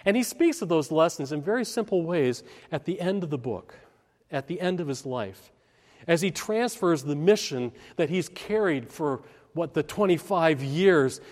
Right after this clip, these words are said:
then over to all the people. As he goes from being a, a person of God's calling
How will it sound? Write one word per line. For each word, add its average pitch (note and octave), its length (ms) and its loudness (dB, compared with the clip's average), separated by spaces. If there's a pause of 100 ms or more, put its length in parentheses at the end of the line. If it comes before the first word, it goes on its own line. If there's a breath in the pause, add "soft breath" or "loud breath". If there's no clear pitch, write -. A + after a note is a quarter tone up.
(120 loud breath)
then D3+ 340 2
over E3 280 4
to E3 140 -10
all D#3+ 300 0
the D3 120 -4
people. C3+ 580 -6 (280 loud breath)
As F#3+ 140 8
he A3 80 2
goes C4+ 260 8
from G3+ 160 4
being G3+ 380 8
a, D3 80 6 (260 loud breath)
a E3 80 -2
person A3 500 4
of C#3 140 0
God's E3+ 340 4
calling E3 460 0